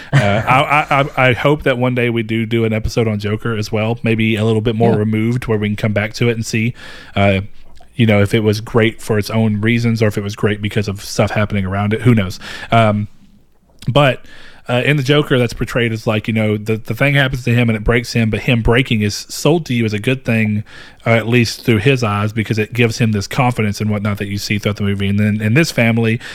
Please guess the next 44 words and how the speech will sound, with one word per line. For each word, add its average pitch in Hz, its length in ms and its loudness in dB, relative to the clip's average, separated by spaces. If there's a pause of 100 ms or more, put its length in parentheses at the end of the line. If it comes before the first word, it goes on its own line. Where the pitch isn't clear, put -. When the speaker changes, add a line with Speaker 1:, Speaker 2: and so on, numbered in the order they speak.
(120)
Speaker 1:
you 110 100 0
see 123 200 0
this 113 260 0
one 120 260 4
move 113 280 2
turn 117 240 0
around. 110 140 2
It's 107 100 -4
like, 110 100 -8
"Oh, 123 120 0
this 110 120 -2
is 101 100 -6
a 110 60 -4
good 110 140 0
thing. 101 160 -2
We're 101 140 -2
all 110 160 0
finally 110 400 0
getting 110 240 0
into 107 120 2
this 101 160 0
job." 107 380 -2 (260)
But 117 140 2
then 123 100 4
that 117 80 6
immediately 113 460 2
starts 117 260 2
crashing 110 480 2
down 110 280 0
with 101 100 -4
the 101 80 -4
realization 104 800 0 (340)
of 101 500 0
a 107 100 2
couple 107 280 0
of 101 40 -2
different 101 280 -4
things. 107 360 0 (240)
And 120 140 4
then 113 80 6
it 117 120 0
all 123 260 4
culminates 123 640 0
in 117 420 0